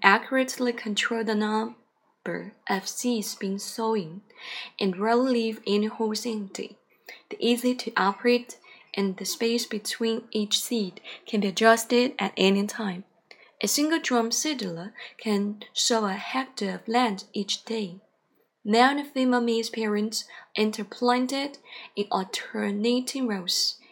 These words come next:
in order to maximize pollination. According to the specific variety, female parents are planted with the row space of twenty to twenty-three centimeters,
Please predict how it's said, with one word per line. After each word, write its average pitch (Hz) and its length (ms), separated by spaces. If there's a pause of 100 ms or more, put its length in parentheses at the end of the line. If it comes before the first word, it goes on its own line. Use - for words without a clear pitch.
in 208 120
order 214 220
to 220 140
maximize 214 1080 (320)
pollination. 208 720 (760)
According 262 400
to 226 200
the 202 120
specific 220 540
variety, 208 800 (420)
female 262 260
parents 220 640
are 202 80
planted 247 600
with 196 140
the 196 100
row 220 320
space 202 480
of - 180 (640)
twenty 254 360
to 214 180
twenty-three 233 840
centimeters, 208 960